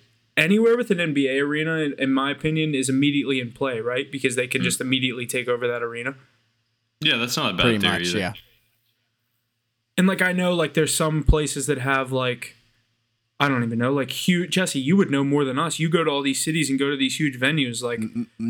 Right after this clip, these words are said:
Speaker 1: are
Speaker 3: mostly
Speaker 1: there
Speaker 3: all of them
Speaker 1: cities
Speaker 3: have
Speaker 1: that, like
Speaker 3: ice. They do,
Speaker 1: That's what I
Speaker 3: 'cause they
Speaker 1: mean.
Speaker 3: all
Speaker 1: I'm
Speaker 3: do
Speaker 1: not
Speaker 3: Disney on Ice. They all do all these other shows that are, that bring in money. So they do,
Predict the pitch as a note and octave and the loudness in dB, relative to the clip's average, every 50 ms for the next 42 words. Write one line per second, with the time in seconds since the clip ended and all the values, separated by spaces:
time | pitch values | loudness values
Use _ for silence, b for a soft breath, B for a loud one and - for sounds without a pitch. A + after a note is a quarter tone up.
0 | A#2+ B2+ C3 C3+ D3 C#3 D#3 D3 C#3+ B2+ C3 C#3 C3+ B2 B2+ B2+ A#2+ F#3+ - C3+ | 2 4 4 4 6 6 6 8 8 8 8 8 8 6 6 4 6 6 6 6
1 | B2+ - A2+ B2 A#2 - - - - - - _ _ _ _ _ _ _ _ _ | 6 4 4 4 4 2 0 -2 -4 -6 -10 _ _ _ _ _ _ _ _ _
2 | _ _ _ _ - - _ _ _ _ _ - A#2+ A#2+ A2+ D3+ F3 F#3+ F3 D#3+ | _ _ _ _ -20 -20 _ _ _ _ _ -4 -2 0 6 8 8 8 8 6
3 | C#3+ C3+ B2 C3 D#3+ D3+ D3+ D#3+ F#3 G3 D3+ D#3 F3 F3 C#3+ C3 D3 D3 - D#3 | 4 2 2 4 6 8 8 8 8 8 8 8 8 8 8 6 2 2 2 0
4 | D3 C#3 C3 A#2+ A2+ B2 C#3 C3+ - - - A#2 A#2+ B2+ C#3 C#3 B2 C3 C3+ C#3 | 0 0 0 0 0 0 0 0 -2 -2 0 0 2 2 2 2 2 2 2 4
5 | C#3 C3+ - A2 B2+ A#2+ C3 B2+ - C3 A#2+ A#2+ G#2+ - - - A2 A2+ A#2+ C3 | 4 2 2 0 -2 -2 -2 -4 -4 -4 -6 -6 -6 -6 -4 -2 0 0 0 0
6 | B2+ A#2+ B2 G#2+ A2 A2 G#2+ F2 - _ - G#2 F#2+ - - A2+ A2+ A2+ G#2+ G2+ | 0 -2 -2 -2 -2 -4 -6 -6 -10 _ -8 -8 -8 -6 -6 -4 -4 -4 -4 -6
7 | G2+ G2+ F#2 G2+ A#2 B2+ B2+ - - G#2 G2 A2 G#2 F2+ G#2 G#2+ G#2+ | -6 -6 -6 -4 -4 -4 -4 -6 -6 -6 -6 -6 -6 -6 -6 -6 -8